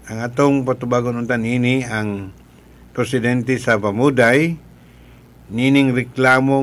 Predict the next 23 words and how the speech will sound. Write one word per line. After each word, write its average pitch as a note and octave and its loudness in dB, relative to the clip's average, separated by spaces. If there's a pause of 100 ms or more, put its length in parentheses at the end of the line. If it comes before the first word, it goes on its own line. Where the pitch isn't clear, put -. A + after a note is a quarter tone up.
nga A#2+ -2
ngano C3 0
man B2 0 (120)
nga A#2 -4 (260)
ipadayon A#2 0
pagyapon A#2 -2
ang G#2+ -2
B A#2+ -2
one B2 0
ug G#2 -6
B B2+ -2
two A2 -2 (800)
nga G#2+ -6
nabalik B2+ 0
naman A#2 -4
sa A#2 -10
normal, G2 -2 (240)
no? G#2+ -10 (720)
Nabalik A#2+ 0
naman B2+ -4
ta B2+ 0
sa G#2+ -6
normal. G2 -6